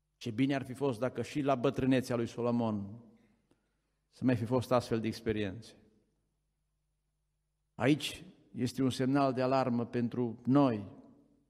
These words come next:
pentru fiecare în dreptul chemării lui. Rămâi credincios chemării.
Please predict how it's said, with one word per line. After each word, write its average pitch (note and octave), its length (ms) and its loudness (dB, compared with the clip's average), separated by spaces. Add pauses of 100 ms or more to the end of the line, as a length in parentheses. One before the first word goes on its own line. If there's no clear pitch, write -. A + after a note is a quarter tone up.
(1160)
pentru C3 240 2
fiecare D#3+ 500 4
în C#3+ 80 4
dreptul C#3+ 280 0
chemării C#3+ 440 0
lui. B2 360 0 (680)
Rămâi C3+ 340 6
credincios D3+ 520 2
chemării. C3+ 500 -4